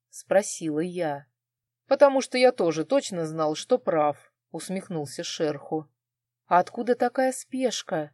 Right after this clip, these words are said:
Почему месяц вместо полугода? Или я снова ошиблась в подсчетах?"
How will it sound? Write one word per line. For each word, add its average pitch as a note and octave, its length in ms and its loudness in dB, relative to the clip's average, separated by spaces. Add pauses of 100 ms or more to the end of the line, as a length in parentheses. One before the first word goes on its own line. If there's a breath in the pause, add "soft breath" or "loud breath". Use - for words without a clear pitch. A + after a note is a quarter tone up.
(140)
Почему B3+ 440 -2
месяц A#3 440 -4
вместо B3+ 460 -2
полугода? B3 880 0 (140)
Или B3+ 180 0
я D#4+ 160 6
снова C4 440 2
ошиблась D#3 460 -4
в - 40 -20
подсчетах?" E3+ 880 -6